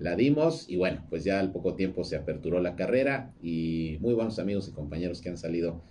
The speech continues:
de ahí de la facultad y que pues ahorita andan todos los días en la brega de la información. Digo, eh, lo comento ahí como experiencia porque sí, eh, sabemos que, que una buena cantidad de comunicadores pues han estado egresando ahí precisamente de la facultad, maestra.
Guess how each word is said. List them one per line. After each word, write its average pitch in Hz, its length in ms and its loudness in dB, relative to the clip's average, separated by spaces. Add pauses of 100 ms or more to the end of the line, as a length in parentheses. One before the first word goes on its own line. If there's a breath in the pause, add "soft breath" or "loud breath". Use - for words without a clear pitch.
(200 loud breath)
de 80 100 -4
ahí 87 140 2
de 87 80 2
la 73 160 -4
facultad 87 480 -2
y 127 80 2
que - 140 -4
pues 85 220 -6
ahorita 107 280 2
andan 113 320 2
todos 131 140 4
los 127 140 2
días 143 260 2
en 101 80 -2
la 90 100 0
brega 104 400 2 (260 loud breath)
de 82 120 -2
la 82 80 0
información. 78 680 -2
Digo, 143 400 2
eh, 90 180 0
lo 92 140 -2
comento 123 320 2
ahí 123 80 4
como 101 220 0
experiencia 117 680 0
porque 82 360 -4
sí, 98 340 -2 (340 loud breath)
eh, 76 680 0
sabemos 92 500 2
que, 76 240 -4 (360 loud breath)
que 85 120 -2
una 87 160 0
buena 123 300 2
cantidad 98 320 0
de 101 60 -6
comunicadores 95 680 2
pues 80 260 -10
han 82 120 -6
estado 113 260 0
egresando 139 580 0
ahí 92 180 -2
precisamente 90 600 -2
de 78 80 0
la 71 100 -2
facultad, 80 480 -4
maestra. - 360 -12